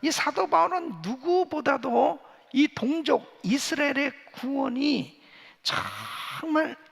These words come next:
이루어지기를 그렇게 열망했습니다. 그래서 심지어 그는 차라리 자신이 저주를 받아 예수에게서 끊어질지라도 원하는 바로다 그랬어요. 그만큼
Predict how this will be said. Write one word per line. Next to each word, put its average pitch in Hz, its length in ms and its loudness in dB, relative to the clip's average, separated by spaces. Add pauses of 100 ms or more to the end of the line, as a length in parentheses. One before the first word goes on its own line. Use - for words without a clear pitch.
(140)
이루어지기를 247 800 0
그렇게 - 460 -4
열망했습니다. 233 800 -6 (640)
그래서 320 220 0
심지어 330 600 -2
그는 269 600 -2 (260)
차라리 320 480 0
자신이 294 580 -4
저주를 247 540 -2
받아 190 460 0 (400)
예수에게서 262 760 2 (160)
끊어질지라도 - 1300 0 (600)
원하는 277 640 0
바로다 226 380 -2
그랬어요. - 440 -8 (880)
그만큼 330 800 2